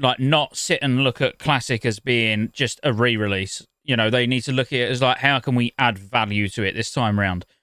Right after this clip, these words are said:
Where were the flaws? Where can we put content in? You know, they're doing it for Season of Discovery, so, you know, there's no way that, you know, just tuning, uh, Karazhan up to level eighty-five would be out of their wheelhouse.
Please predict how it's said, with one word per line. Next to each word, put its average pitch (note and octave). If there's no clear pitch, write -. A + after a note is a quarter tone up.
Where C3+
were B2
the A#2
flaws? G2+
Where C#3+
can C3+
we B2
put -
content B2
in? F#2+
You D#3+
know, B2
they're D3+
doing G3
it D3+
for -
Season A#2+
of G2
Discovery, A2+
so, B2
you A2+
know, A2+
there's A#2
no C#3+
way A#2
that, B2
you C3
know, G#2+
just B2
tuning, B2
uh, F2+
Karazhan B2+
up A#2
to A#2
level A#2
eighty-five A2+
would G#2+
be A2
out B2+
of A#2
their A2
wheelhouse. G#2